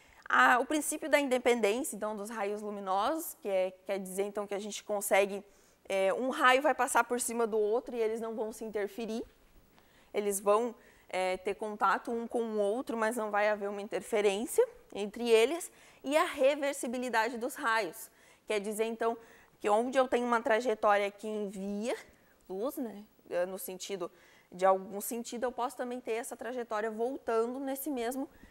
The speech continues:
caminho, tá? Então, reversibilidade.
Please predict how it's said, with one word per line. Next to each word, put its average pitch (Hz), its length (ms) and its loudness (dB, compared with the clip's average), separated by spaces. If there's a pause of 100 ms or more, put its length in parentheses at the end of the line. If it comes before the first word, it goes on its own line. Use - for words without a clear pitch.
(120)
caminho, 339 520 2 (280)
tá? - 240 -12 (320)
Então, 208 180 -2
reversibilidade. 254 1400 -2